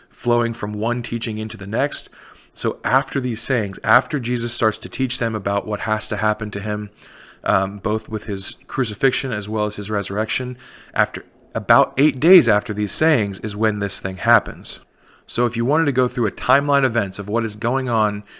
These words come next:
here in Mark eight and ver-, and Mark nine, you would have Jesus starting to teach, uh, the disciples that he has to die and be crucified and then resurrected in three days. He starts to teach them that.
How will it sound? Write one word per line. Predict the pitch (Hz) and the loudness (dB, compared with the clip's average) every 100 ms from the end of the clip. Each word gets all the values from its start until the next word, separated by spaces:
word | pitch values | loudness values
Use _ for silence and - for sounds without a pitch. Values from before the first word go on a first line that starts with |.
| - _ | -20 _
here | - 123 | 2 4
in | 117 | 4
Mark | 110 101 - | 2 0 0
eight | 113 95 90 _ - - - _ - | -4 -4 -6 _ -20 -20 -20 _ -2
and | 107 110 104 | 0 2 2
ver-, | 107 - | -2 0
and | 110 110 | 0 2
Mark | 104 104 | 0 0
nine, | 113 113 95 98 | 0 0 -2 -4
you | 113 | 2
would | 131 123 | 2 2
have | 113 101 101 95 - - - _ - | 2 2 2 -2 -16 -20 -20 _ -10
Jesus | - 135 143 156 | -2 0 0 -2
starting | - 123 123 147 | -2 2 2 0
to | 156 | -6
teach, | - 131 123 - - _ _ _ _ - | -6 -4 -2 -2 -4 _ _ _ _ 0
uh, | 110 107 | 2 4
the | 101 | 2
disciples | 101 - 113 113 117 110 | -4 2 2 2 0 -2
that | 107 | -4
he | 101 | -2
has | 107 - | -4 -4
to | - | -6
die | 95 104 104 117 127 - - - | 0 2 4 2 -2 -12 -20 -10
and | 101 98 | -6 -4
be | 95 | -6
crucified | - 135 123 127 123 120 | -4 -2 0 4 6 6
and | 107 | 0
then | 104 | 0
resurrected | 101 104 117 110 - | 0 2 2 0 -2
in | 110 107 | -4 -2
three | 123 123 | 0 2
days. | 104 107 - | 0 0 -4
He | - | -4
starts | - 123 139 - | 0 4 2 2
to | 151 | -2
teach | 170 156 | -2 -2
them | - 98 | -4 -6
that. | 90 - | -8 -14